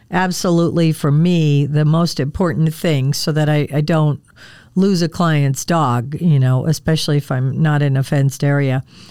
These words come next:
And be in a quiet area. Don't do this in front of a lot of other dogs. You don't have their attention yet.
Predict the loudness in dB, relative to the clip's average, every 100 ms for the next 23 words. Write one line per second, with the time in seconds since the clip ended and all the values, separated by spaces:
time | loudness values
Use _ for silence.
0 | _ -4 -2 0 0 0 0 0 0 0
1 | -4 -4 0 2 2 0 -2 -2 0 2
2 | 2 0 -2 0 0 0 -2 0 0 2
3 | 0 -2 -10 -2 0 0 0 0 0 2
4 | 0 0 0 0 0 0 -2 0 0 2
5 | 2 0 -4 -4 0 0 -2 -6 -12 _
6 | _ _ _ _ _ -2 0 2 0 0
7 | 0 0 0 0 0 -2 -4